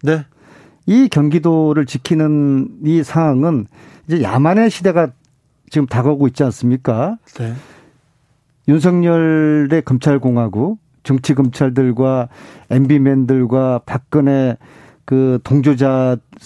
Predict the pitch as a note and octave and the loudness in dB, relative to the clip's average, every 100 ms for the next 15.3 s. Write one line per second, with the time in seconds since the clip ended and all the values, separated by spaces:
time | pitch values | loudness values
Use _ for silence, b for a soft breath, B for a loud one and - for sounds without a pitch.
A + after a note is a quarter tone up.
0 | - D3 - D#3+ C#3 - B2 - G#3 G3 | -2 -2 0 -2 -2 -2 -4 0 0 0
1 | - D#3 D3 C#3+ C#3+ A#2+ B2 C3 A#2+ D#3 | 0 0 2 2 0 0 0 0 0 0
2 | A#2 B B B - D#3+ A#2 C3+ D#3+ E3+ | -4 B B B -4 -2 0 2 2 0
3 | C3+ D#3+ C#3+ B2+ A#2+ D3+ B2 - E3 A#2+ | 0 -2 0 -2 0 0 0 0 -2 -2
4 | C#3+ C3+ E3+ E3+ E3+ F#3+ F#3+ - F#3+ G3+ | -2 -2 0 0 -2 -2 -4 -8 -10 -6
5 | E3+ G#3 - D3+ E3+ G#3+ G3 C#3+ F3 A3+ | -4 -2 -2 -2 0 -2 -4 -6 -4 -2
6 | A3+ A#3+ G#3+ A3 F3 G#3 F#3+ D3+ A3 B3+ | -2 -2 -2 -4 -4 -2 -2 -2 0 0
7 | C4+ B3+ B3 F3+ G#3+ A#3+ A3 F#3+ A3+ F3+ | 2 2 2 0 0 0 -2 -2 -2 -4
8 | - F3+ F3+ A#3 B3+ G#3 F#3+ E3 D3+ - | -4 -2 0 2 4 4 2 0 -4 -10
9 | - D#3 G3 C3+ F#3 G#3 D3 - F3 C#3 | -4 0 0 0 0 0 -2 -4 -2 0
10 | D3+ - E3+ D3 A#2+ C#3 C3 A2+ G#2 A#2+ | -2 0 -2 0 -2 -2 -2 -2 -2 -2
11 | B2+ D3+ D3 C3 B2 D#3+ - G3 E3+ G#3+ | -4 -2 -4 -2 -2 -2 0 0 0 0
12 | G#3+ G3 F3 D3+ C3 D#3+ A#2+ - G#3+ G#3 | 0 2 2 2 2 0 -2 0 0 2
13 | D3 C3 C3 D#3 B2+ D3 D3 C#3 B2+ A#2 | 0 0 0 -4 -4 0 0 2 0 -2
14 | E3+ A#2+ G2 B2 G#2 G3 B2+ C#3+ B2+ B2+ | -2 -2 -2 -2 -2 -4 -4 -2 0 2
15 | G3+ C3 | 0 0